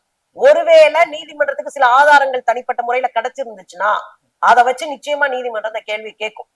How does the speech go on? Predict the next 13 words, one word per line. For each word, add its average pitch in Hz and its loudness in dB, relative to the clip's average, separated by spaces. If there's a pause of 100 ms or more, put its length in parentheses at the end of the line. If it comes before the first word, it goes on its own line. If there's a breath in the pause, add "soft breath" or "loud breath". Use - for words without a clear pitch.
(360)
ஆனா 302 0
இவங்க 330 -4
தான் 359 4
எல்லா 320 2
ஆதாரத்தையும் 311 0
அழிச்சிட்டாங்க, 277 -2
எண்பது 285 -2
சதவீத 269 -2
ஆதாரம் 262 -2
தானே 269 -8
கிடைச்சிருக்கு. 247 -10 (560 soft breath)
அப்ப 269 2
இதுக்குள்ள 294 -4